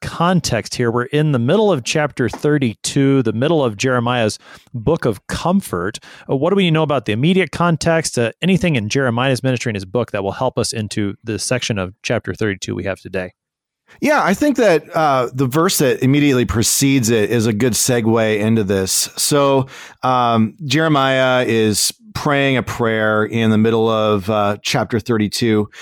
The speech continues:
Speaker 2: Um, he's basically saying, "Look, God, nothing is too great for you." Um, you know, he has,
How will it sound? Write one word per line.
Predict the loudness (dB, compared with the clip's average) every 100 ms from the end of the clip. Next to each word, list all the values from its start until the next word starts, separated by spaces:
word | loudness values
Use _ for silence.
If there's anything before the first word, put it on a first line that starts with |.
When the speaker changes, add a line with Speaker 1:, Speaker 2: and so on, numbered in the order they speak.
| -18 -18 -6
Speaker 2:
Um, | -2 0 2 2 0 -2 -4
he's | 0 4 4 2 -2
basically | -4 -2 0 0 0
saying, | 0 0 2 2
"Look, | 2 2 0
God, | 0 2 0 -4
nothing | 0 2 2 2 0 2 2
is | 2 4 4 2 -2 -8
too | 0 2 2
great | 2 0 0 -2
for | -2
you." | 2 4 4 2 0 -12 -20 _
Um, | -2 0 2 2 0 -2 -4
you | 0
know, | 2
he | 2
has, | 2 2 0